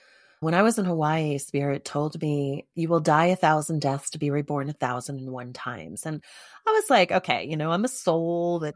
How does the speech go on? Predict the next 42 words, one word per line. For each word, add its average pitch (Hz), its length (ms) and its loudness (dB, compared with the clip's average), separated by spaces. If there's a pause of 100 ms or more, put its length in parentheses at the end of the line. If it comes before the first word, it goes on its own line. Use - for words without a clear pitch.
well, 226 240 2
I've, 202 300 4
I've 233 100 4
been 277 160 4
around 185 380 4
a 165 60 4
lot. 156 420 6
I 160 80 2
know 175 220 2
I'm 180 100 2
old 180 220 0
soul 165 380 0
thinking. 156 520 -2
I'm 147 120 0
an 143 40 -2
Aquarius 147 640 4
during 151 220 0
this 151 160 -4
Aquarian 160 420 0
age. 151 320 -4
Like, 151 200 -8
yeah, 117 160 -6
I 139 120 -8
get 147 220 -8
it." 156 120 -14 (1040)
Spirit 285 280 -2
was, 240 140 -6 (240)
what, 220 360 -4
what 208 220 -6
Spirit 254 360 2
meant 180 560 0
was 151 260 -10
I 180 120 4
was 180 140 0
gonna 160 180 -4
die 143 320 0
a 143 80 -8
thousand 147 400 0
deaths 143 320 -6
in 160 160 -4
that 135 200 -6
year. 151 640 -6